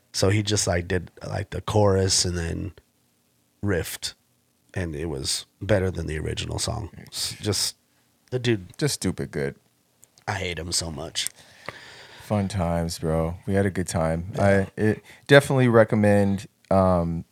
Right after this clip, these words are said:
Speaker 2: you know, now that concerts are open, even, you know, the tickets are what they are, but you're gonna
Speaker 1: Spend
Speaker 2: get,
Speaker 1: the money.
Speaker 2: you're gonna spend the money, yeah.
Speaker 1: Spend the money.
Speaker 2: You know, y-, it's one of those concerts where you do need to see the artist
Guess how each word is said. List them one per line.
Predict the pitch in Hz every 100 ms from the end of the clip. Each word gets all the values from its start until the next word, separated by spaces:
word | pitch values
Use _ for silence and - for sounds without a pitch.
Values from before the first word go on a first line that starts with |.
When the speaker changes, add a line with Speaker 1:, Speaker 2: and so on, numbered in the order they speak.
| -
Speaker 2:
you | 98
know, | 90
now | 92 92 95
that | 92 87 - -
concerts | - 92 92 90 -
are | 85
open, | 87 101
even, | 113 113 107
you | 104
know, | 101
the | 101
tickets | 104 165 160 -
are | 123 113 98 -
what | 107 101
they | 98
are, | 95 90
but | 92
you're | 95
gonna | 92 90
Speaker 1:
Spend | 85 104
Speaker 2:
get, | 131
Speaker 1:
the |
money. | 143 165 151
Speaker 2:
you're | 143 98
gonna | 98
spend | - 101
the | 92
money, | 85 78 82
yeah. | 80 78
Speaker 1:
Spend | 80 78 87 101
the |
money. | 98 80 82 80 - _
Speaker 2:
You | 90 85
know, | 73 78 101
y-, | - 90
it's | 71 -
one | 110
of | 110
those | 104
concerts | 101 95 101
where | 95
you | 92
do | 90 98 95
need | 95 87
to |
see | 85 - 95 90 85 82 95 _ _ _ _ _ -
the | 82 92
artist | 90 90 82 78 - -